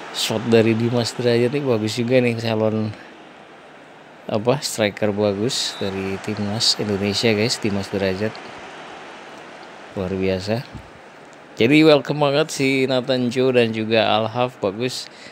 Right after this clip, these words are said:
Mudah-mudahan tetap konsisten mainnya. Dan beneran ya, untuk realnya mah nanti mungkin akan dipanggil menjadi timnas Indonesia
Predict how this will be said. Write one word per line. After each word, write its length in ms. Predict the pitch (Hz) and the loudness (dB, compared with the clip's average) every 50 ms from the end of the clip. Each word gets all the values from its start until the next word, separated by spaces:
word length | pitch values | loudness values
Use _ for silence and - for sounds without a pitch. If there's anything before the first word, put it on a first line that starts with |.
| - - - - - - - - - - | -20 -20 -20 -20 -20 -20 -20 -20 -16 -16
Mudah-mudahan 760 | - - - - 113 101 95 95 98 95 110 120 120 113 104 | -16 -10 -2 0 2 2 2 2 0 2 2 2 2 0 0
tetap 320 | 107 - - 110 - 120 | 0 -2 -2 -2 -2 -4
konsisten 720 | - - 107 104 104 101 107 98 - - - 107 107 127 123 | 0 0 0 0 2 0 -2 -2 0 2 0 0 0 0 -2
mainnya. 480 | 113 101 95 92 95 95 98 110 135 131 - - - - - - - - - - | -2 -2 -2 -2 0 -2 -2 -2 -4 -6 -10 -12 -14 -16 -16 -16 -18 -18 -8 -2
Dan 560 | 98 95 92 95 98 - - - 113 101 98 | 0 2 2 2 0 -2 -4 -6 -6 -4 -2
beneran 320 | 98 107 117 127 131 120 | 0 2 4 6 6 6
ya, 120 | 117 107 101 | 4 2 0
untuk 200 | 92 104 95 104 | -2 -4 -4 -2
realnya 400 | 101 107 104 107 104 113 120 123 | 0 0 0 2 0 0 -2 -2
mah 240 | 123 117 110 107 | -2 -2 -2 -2
nanti 320 | 101 104 101 101 101 - 123 | -4 -4 -4 -4 -4 -2 -2
mungkin 360 | 113 120 113 107 127 120 117 | -2 -2 -2 -2 -2 -4 -4
akan 160 | 101 101 98 98 | -4 -4 -4 -4
dipanggil 560 | 95 - - 95 92 95 95 107 120 131 147 - - - - - - - - - - - - - - - - - - - | -4 -2 -2 -2 -2 0 2 2 2 2 0 -4 -10 -14 -12 -12 -10 -10 -12 -12 -14 -16 -18 -20 -20 -20 -20 -20 -16 -8
menjadi 520 | - 98 92 92 95 92 90 98 98 98 95 95 95 95 95 95 95 98 98 98 95 - | -6 -4 0 2 2 2 2 4 6 6 6 6 6 6 6 6 6 6 4 4 2 2
timnas 400 | - 101 95 95 98 95 - - | 0 0 0 0 0 0 0 0
Indonesia 640 | 104 95 98 90 92 92 90 - - 107 110 139 | 0 0 0 0 0 0 -2 -2 0 0 -2 -2